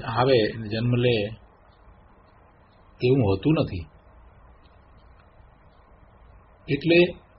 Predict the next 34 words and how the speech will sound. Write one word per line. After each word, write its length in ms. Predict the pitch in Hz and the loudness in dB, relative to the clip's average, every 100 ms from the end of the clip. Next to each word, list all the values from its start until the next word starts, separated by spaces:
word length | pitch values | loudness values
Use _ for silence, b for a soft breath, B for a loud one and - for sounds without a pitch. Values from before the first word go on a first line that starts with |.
| - | 4
એક 180 | 185 214 | 4 6
વખત 280 | 180 175 175 | 2 2 4
એ 80 | 160 | 2
સિદ્ધત્વ 520 | 151 135 139 143 143 | 4 0 2 2 0
પ્રગટ 300 | - 127 139 151 | 0 0 0 0
કરે 160 | 170 | 0
છે 140 | 151 - | 0 -4
તો 120 | 160 | -4
પછી 260 | 156 - 170 | -4 -4 -2
અનંત 240 | 143 160 156 | -2 -2 2
કાળ 240 | 131 139 | 4 6
માટે 280 | 156 151 151 | 6 4 4
એ 160 | 147 151 | 2 2
શુદ્ધ 300 | 147 143 135 | 0 -2 0
સ્વભાવ 440 | 143 113 107 120 139 | 0 -2 2 4 4
જ 180 | 147 110 | 4 4
રહે 180 | 120 | 4
છે 180 | 127 120 110 - B B - | 2 -2 -8 -14 B B -4
અને 100 | 151 | -4
શુદ્ધ 280 | - 143 170 | -2 0 0
સ્વભાવ 420 | 151 104 135 170 175 | 2 2 6 8 8
એ 80 | 185 170 | 6 6
એનો 140 | 165 180 | 2 2
પોતાનો 540 | 160 131 127 165 170 143 | -2 -4 2 4 4 0
છે 180 | 143 156 - B B - - _ - - | -2 -4 -8 B B -20 -20 _ -20 -6
અને 160 | 147 | -6
પોતાના 580 | 151 120 120 147 151 165 | -4 -6 -2 2 2 2
સ્વભાવ 420 | - 101 117 143 127 | 0 -2 0 0 0
ભાવે 320 | 113 120 143 | 0 2 4
રહેવું 400 | 113 101 127 151 87 - b b b b - 139 | 4 2 2 0 0 -10 b b b b -6 0
એ 80 | 160 | 2
જ 60 | 165 156 | 2 0
સુંદર 280 | 143 147 139 | 2 2 0
છે, 220 | - | 0